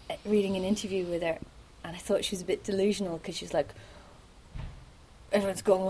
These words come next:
on about the competition and everything, but I know I'm just as good a songwriter as Damon." I was like, "No, you're not." <laughs> And it's a bit like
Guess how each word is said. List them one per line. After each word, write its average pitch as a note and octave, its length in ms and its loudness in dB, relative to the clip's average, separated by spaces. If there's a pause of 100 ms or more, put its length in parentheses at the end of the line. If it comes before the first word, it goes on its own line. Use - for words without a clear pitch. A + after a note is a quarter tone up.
(120)
on G3 80 0
about F#3 240 0
the - 80 -10
competition G3 520 4
and F3+ 80 -2
everything, F#3 360 -2
but F#3 120 4
I G3 100 8
know G3 140 8
I'm F3 140 0
just F3 220 -2
as F3+ 100 -4
good F3+ 140 0
a E3+ 40 0
songwriter E3 540 0
as D#3 120 -2
Damon." D#3 340 2
I C3+ 60 -2
was C3+ 100 -6
like, B2 180 -2
"No, D3 240 -4
you're G#3+ 180 8
not." D#3 240 8
<laughs> A4 1500 12
And B3 160 12
it's A#3+ 180 10
a C4+ 80 8
bit C4 280 12
like G#3+ 320 8